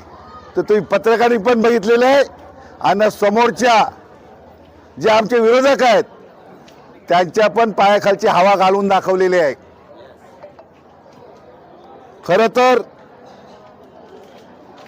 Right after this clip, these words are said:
समोरचे जे रविशेठ पाटील आहेत,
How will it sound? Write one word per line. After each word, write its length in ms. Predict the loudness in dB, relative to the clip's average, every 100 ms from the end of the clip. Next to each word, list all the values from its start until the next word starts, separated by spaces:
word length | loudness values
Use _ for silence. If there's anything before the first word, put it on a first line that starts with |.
| -20 -20 -20 -20 -20 -20 -20 -20 -20 -20 -20 -20 -8
समोरचे 420 | -4 0 0 0 0
जे 440 | 2 2 2 -2 -8 -20 -20 -20 -20 -20 -20 -20 -20 -20 -20 -20 -20 -20 -20 -20 -20 -20 -20 -20 -20 -20 -20 -20 -20 -20 -20 -20 -20 -20 -10
रविशेठ 400 | -2 -2 0 -2
पाटील 360 | 0 0 2 2
आहेत, 140 | 2